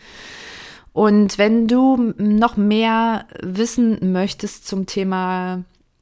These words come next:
gewaltfreie Kommunikation, bedürfnisorientierte Elternschaft, lade ich dich ganz herzlich ein, dir mal meinen Blog anzuschauen auf meiner Website w w w yvonnegeorge punkt d e slash blog. Und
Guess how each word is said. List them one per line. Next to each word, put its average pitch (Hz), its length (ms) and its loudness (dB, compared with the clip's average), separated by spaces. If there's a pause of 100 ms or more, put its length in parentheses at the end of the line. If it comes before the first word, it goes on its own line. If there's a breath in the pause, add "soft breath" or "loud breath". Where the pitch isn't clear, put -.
(160)
gewaltfreie 220 560 0
Kommunikation, 202 960 0
bedürfnisorientierte 190 1160 -2
Elternschaft, 180 840 -4
lade 175 160 -4
ich - 80 -14
dich - 220 -14
ganz 175 260 -4
herzlich - 380 -10
ein, 175 260 -4
dir 180 100 -4
mal 175 120 -4
meinen 175 220 -6
Blog 180 220 -2
anzuschauen 180 920 -4 (680 loud breath)
auf 180 280 -6
meiner 180 240 -4
Website - 440 -8
w 180 80 -6
w 175 160 -8
w 202 260 -4
yvonnegeorge 175 560 -6
punkt 160 60 -16
d - 160 -10
e 233 500 0
slash 170 540 -10
blog. 277 400 0 (160)
Und 202 640 -2